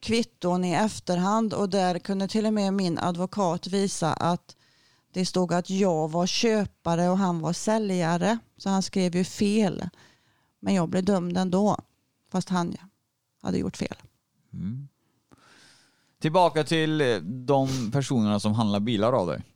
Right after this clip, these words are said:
Speaker 1: Mm.
Speaker 2: Du specialiserade dig på en sorts människa för att det skulle bli enklare.
Speaker 1: Ja.
Speaker 2: Vad var det för sorts människor?
Speaker 1: Det var, eh, många utav dem som inte kunde språket så jättebra. De förstod, eh, svenska väldigt dåligt. Och, eh,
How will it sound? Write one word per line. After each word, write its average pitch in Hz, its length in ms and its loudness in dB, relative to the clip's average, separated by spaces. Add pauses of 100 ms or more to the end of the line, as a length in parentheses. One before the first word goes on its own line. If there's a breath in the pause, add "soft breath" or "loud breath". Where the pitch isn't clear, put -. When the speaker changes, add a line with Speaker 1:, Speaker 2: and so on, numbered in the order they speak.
(140)
Speaker 1:
Mm. 190 140 -2 (360)
Speaker 2:
Du 120 140 2
specialiserade 139 720 0
dig 120 100 0
på 135 100 -6
en 147 60 0
sorts - 280 -2
människa 117 380 0
för 107 100 -2
att 98 60 0
det 95 60 -6
skulle 113 140 -2
bli 107 120 0
enklare. 110 500 0 (1400 soft breath)
Speaker 1:
Ja. 185 280 0 (400)
Speaker 2:
Vad 110 460 2
var 104 240 2
det 92 140 2
för 90 120 -6
sorts - 300 -4
människor? 104 400 0 (640 loud breath)
Speaker 1:
Det 226 180 2
var, 208 920 0
eh, 156 60 -6 (180)
många 226 640 0
utav 208 380 0
dem 180 180 -2
som 190 180 -2
inte 180 320 0
kunde 170 1080 0
språket 180 500 -2
så - 120 0
jättebra. 175 440 0
De 175 160 0
förstod, 170 500 0
eh, 165 120 2
svenska 175 400 -2
väldigt 165 200 0
dåligt. 170 500 0
Och, 185 340 2
eh, 175 260 2